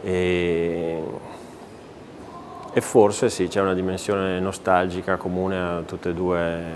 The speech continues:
questi filoni, che è la visione del luogo che uno può immaginare è il luogo che deve essere ancora scoperto o che è pure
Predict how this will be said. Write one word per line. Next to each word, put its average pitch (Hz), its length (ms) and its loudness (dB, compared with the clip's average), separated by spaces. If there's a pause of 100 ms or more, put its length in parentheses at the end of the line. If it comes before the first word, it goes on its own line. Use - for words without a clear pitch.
(340)
questi - 280 -6
filoni, 92 580 2 (1040)
che 107 440 8
è - 80 4 (520)
la 98 140 4
visione 98 440 6
del 104 140 4
luogo 110 800 8 (1400)
che - 140 2
uno 113 160 8
può 107 100 4
immaginare 104 920 4 (440)
è 101 80 2
il 95 220 6 (280)
luogo 110 360 8 (340)
che 113 100 0
deve 107 160 8
essere 110 220 6
ancora 113 260 6
scoperto 110 640 2
o 98 400 6
che 107 100 0
è 98 40 6
pure 98 600 2